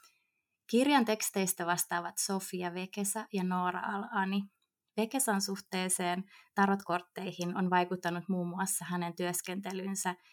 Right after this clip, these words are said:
Helsingin tyttöjen talolla kulttuurisensitiivisen tyttötyön vastaavana ohjaajana,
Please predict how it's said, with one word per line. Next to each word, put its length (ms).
Helsingin 460
tyttöjen 460
talolla 440
kulttuurisensitiivisen 1500
tyttötyön 580
vastaavana 640
ohjaajana, 680